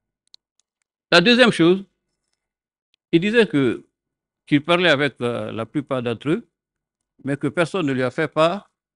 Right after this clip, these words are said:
d'une raison de manifester. Pour ainsi dire, il était sceptique et dubitatif. Et comme un chef d'État est toujours mieux informé que tout le monde, je suppose,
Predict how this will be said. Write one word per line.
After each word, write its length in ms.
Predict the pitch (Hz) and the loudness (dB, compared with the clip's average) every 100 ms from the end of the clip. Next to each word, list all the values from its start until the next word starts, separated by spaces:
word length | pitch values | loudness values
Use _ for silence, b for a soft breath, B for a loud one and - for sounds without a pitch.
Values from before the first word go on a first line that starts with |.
| _ _ _ _ | _ _ _ _
d'une 240 | 139 175 135 | -2 0 2
raison 420 | 139 127 165 214 _ _ _ _ - | 0 -2 -4 -6 _ _ _ _ -10
de 100 | 117 | -6
manifester. 640 | 127 123 131 - 135 - _ _ _ _ _ _ _ _ _ _ _ _ | -4 -4 -8 -6 -6 -6 _ _ _ _ _ _ _ _ _ _ _ _
Pour 120 | - 156 | 0 2
ainsi 300 | 160 208 139 | 2 0 2
dire, 260 | 160 170 175 _ _ _ _ | 4 4 0 _ _ _ _
il 80 | 127 | -6
était 160 | 120 117 | -4 -6
sceptique 440 | 131 - 135 - - _ _ _ _ _ _ _ - | -6 -6 -8 -12 -20 _ _ _ _ _ _ _ -8
et 80 | |
dubitatif. 680 | 110 127 123 120 - 117 - _ _ _ _ _ _ _ _ _ | -4 -2 0 0 -2 -10 -14 _ _ _ _ _ _ _ _ _
Et 80 | 185 | -2
comme 220 | 185 233 | 0 2
un 80 | 214 | 4
chef 180 | - 185 | 4 2
d'État 480 | 139 131 131 - _ _ _ _ _ _ - | 0 0 0 -2 _ _ _ _ _ _ -10
est 120 | 127 | -6
toujours 380 | 208 180 156 135 | -2 0 0 0
mieux 500 | 135 175 143 104 67 | 2 4 2 0 -6
informé 560 | 107 135 127 160 143 101 _ | -10 -8 -4 -2 -4 -6 _
que 80 | 107 | -10
tout 160 | 104 143 | -6 -6
le 60 | |
monde, 220 | 175 196 | -4 -4
je 100 | 110 | -4
suppose, 520 | 110 139 277 254 131 | -4 -6 0 0 0